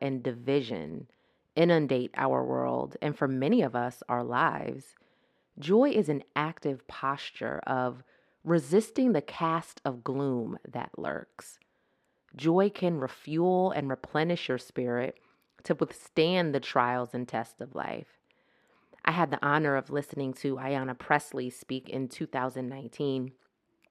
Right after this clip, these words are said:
and she noted that the spirit cannot stand a constant fight. She asserted that joy is a necessary additive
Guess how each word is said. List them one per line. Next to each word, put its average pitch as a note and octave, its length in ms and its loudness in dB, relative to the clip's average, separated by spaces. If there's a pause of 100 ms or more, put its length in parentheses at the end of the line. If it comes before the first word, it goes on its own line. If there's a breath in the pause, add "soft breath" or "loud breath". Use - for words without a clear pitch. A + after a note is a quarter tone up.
(380)
and F3+ 100 2
she - 160 0
noted G#3 460 4
that F#3+ 260 0 (380 soft breath)
the F#3 80 0
spirit B3+ 500 2
cannot G#3 360 0
stand E3 540 -2
a C3+ 120 -2
constant D3 760 -6
fight. - 300 -10 (880)
She - 220 2
asserted F#3+ 500 4
that D3+ 300 -2
joy G3 520 2
is D#3 140 2
a C#3 160 -4
necessary F3+ 1300 0 (500 soft breath)
additive C3+ 640 2